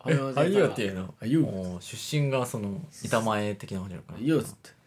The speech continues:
Speaker 2: 「ちょっと熱いからな、気をつけてな」って言って。
Speaker 1: うん。
Speaker 2: 「ありがとうございます」って言って。入れてくれて。
Speaker 1: うん。
Speaker 2: で、からしもつけてくれて。
Speaker 1: はいはい。
Speaker 2: で、箸と、
Speaker 1: うん。
Speaker 2: 「ありがとうな」みたいな感じで言ったけ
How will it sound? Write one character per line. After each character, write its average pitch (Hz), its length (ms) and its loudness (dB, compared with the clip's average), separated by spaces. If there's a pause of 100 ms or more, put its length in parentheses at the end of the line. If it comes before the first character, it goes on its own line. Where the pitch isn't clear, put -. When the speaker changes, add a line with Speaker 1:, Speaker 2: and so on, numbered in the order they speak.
(180)
Speaker 2:
「ち 202 100 -4
ょ 190 40 -4
っ - 20 -8
と 185 100 6
熱 185 180 4
い 190 40 4
か 170 60 6
ら 160 60 6
な、 151 120 2
気 156 80 2
を 170 60 8
つ 151 80 -2
け 156 100 4
て 135 100 0
な」 101 280 4
っ - 80 -6
て - 80 -12
言 95 60 -6
っ - 20 -10
て。 - 220 -10
Speaker 1:
う 113 80 -6
ん。 95 240 -4 (340)
Speaker 2:
「あ 95 60 -18
り 95 40 -14
が - 0 -
と - 20 -12
う - 20 -12
ご - 20 -12
ざ 95 120 -14
い - 20 -12
ま 104 160 -4
す」 - 100 -12
っ - 20 -8
て 98 60 -12 (160)
言 - 60 -16
っ - 40 -20
て。 - 120 -20 (540)
入 143 120 4
れ 143 80 6
て 147 100 4
く 143 80 2
れ 117 120 6
て。 87 260 -8
Speaker 1:
う - 20 -4
ん。 80 180 -4 (420)
Speaker 2:
で、 123 80 -6
か 151 160 0
ら 160 100 6
し 160 460 2 (160)
も 127 180 0
つ - 120 -10
け 120 120 -4
て 110 120 -8
く 110 120 -8
れ 90 80 -8
て。 - 260 -14
Speaker 1:
は 104 100 -2
い 92 40 -4
は 80 180 -8 (680)
い。 127 80 -4
Speaker 2:
で、 127 300 4 (260)
箸 - 320 0
と、 101 220 -8 (120)
Speaker 1:
う 104 40 -14
ん。 92 120 -12 (720)
Speaker 2:
「あ 123 60 0
り 127 60 8
が 120 60 2
と 113 100 -4
う 107 40 0
な」 95 200 -4
み 101 80 -12
た 92 80 -14
い 95 40 -12
な - 40 -16
感 87 140 -16
じ - 80 -16
で 90 100 -18
言 87 80 -14
っ - 40 -18
た - 40 -20
け - 60 -20